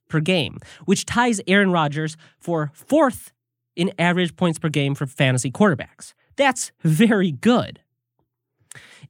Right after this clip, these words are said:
If we multiply that out on a sixteen-game pace,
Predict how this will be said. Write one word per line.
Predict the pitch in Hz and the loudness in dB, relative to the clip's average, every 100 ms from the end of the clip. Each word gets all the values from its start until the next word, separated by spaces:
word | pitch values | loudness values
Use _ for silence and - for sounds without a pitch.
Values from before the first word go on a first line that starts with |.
| _ | _
If | 175 160 | -2 0
we | 196 185 | -2 0
multiply | 190 202 196 190 196 | 2 0 0 0 0
that | 185 170 165 | 2 0 0
out | 170 247 - - | -2 -4 -8 -2
on | 175 | -2
a | |
sixteen-game | 160 - 190 - - 202 185 160 156 143 | -2 -4 -6 -8 -8 -4 -2 -2 -2 -2
pace, | - 202 254 - | -4 -4 -6 -14